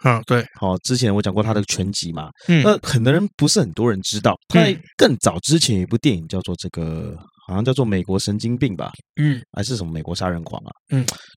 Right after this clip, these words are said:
Speaker 2: 他里面是一个看起来文质彬彬的人哦。
Speaker 1: 对。
Speaker 2: 然后呢，但他很喜欢杀人，
Speaker 1: 他很喜欢杀人，
Speaker 2: 然后他有一，他有一点
Speaker 1: 哦。
Speaker 2: 性变态。
Speaker 1: 哦。
Speaker 2: 啊，把人尬完之后，把人家给杀掉。
Speaker 1: 哦。
Speaker 2: 早期电影他们能够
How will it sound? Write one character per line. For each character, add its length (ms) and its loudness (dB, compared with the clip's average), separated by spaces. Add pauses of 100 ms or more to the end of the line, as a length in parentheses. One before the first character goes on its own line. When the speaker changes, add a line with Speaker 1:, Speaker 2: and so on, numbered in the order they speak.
(100)
Speaker 2:
他 160 4
里 140 0
面 140 2
是 240 -2
一 80 4
个 360 0
看 160 -6
起 80 -4
来 60 -8
文 180 -2
质 120 0
彬 160 0
彬 140 -2
的 80 -2
人 120 -8
哦。 100 -16 (240)
Speaker 1:
对。 160 4 (520)
Speaker 2:
然 120 6
后 140 2
呢， 180 4 (180)
但 140 0
他 160 -2
很 120 2
喜 180 -4
欢 140 -6
杀 240 -4
人， 120 -8 (500)
Speaker 1:
他 160 2
很 100 2
喜 120 4
欢 0 -
杀 60 6
人， 100 6
Speaker 2:
然 80 0
后 60 -2
他 60 4
有 40 6
一， 0 -
他 60 4
有 40 6
一 20 0
点 120 0
Speaker 1:
哦。 20 -2
Speaker 2:
性 240 0
变 220 0
态。 180 -8 (200)
Speaker 1:
哦。 300 0 (160)
Speaker 2:
啊， 100 -8
把 100 -6
人 180 -4
尬 160 2
完 240 -4
之 120 -2
后， 120 2
把 100 0
人 60 -4
家 60 -6
给 80 -8
杀 260 -2
掉。 220 0 (340)
Speaker 1:
哦。 400 -2 (200)
Speaker 2:
早 120 2
期 140 -6
电 200 0
影 100 -4
他 100 -6
们 160 0
能 100 0
够 80 0